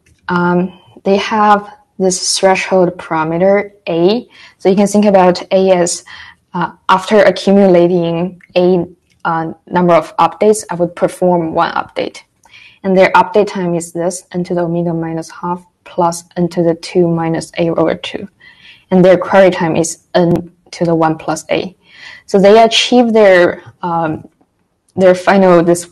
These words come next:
one over six exponent by balancing these two terms.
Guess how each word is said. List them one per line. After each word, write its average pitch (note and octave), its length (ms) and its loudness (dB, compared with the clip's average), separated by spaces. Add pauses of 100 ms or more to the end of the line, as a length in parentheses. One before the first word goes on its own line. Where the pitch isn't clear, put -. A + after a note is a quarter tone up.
(120)
one F#3 200 2
over F3 160 4
six F#3 320 -4
exponent A3+ 680 -6 (260)
by F3+ 120 -2
balancing F3+ 640 0
these E3 220 -4
two - 180 -10
terms. - 460 -12